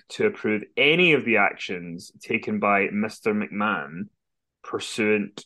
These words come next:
to the January sixteenth consent." Um, which,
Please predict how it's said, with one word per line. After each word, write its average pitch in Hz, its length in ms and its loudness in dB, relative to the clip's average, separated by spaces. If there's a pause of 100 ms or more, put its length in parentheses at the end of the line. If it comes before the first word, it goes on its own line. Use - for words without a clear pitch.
to - 140 -12
the 104 80 -4
January 101 460 0
sixteenth - 720 -8
consent." - 600 -10 (1600)
Um, 92 580 -2 (220)
which, 101 400 -10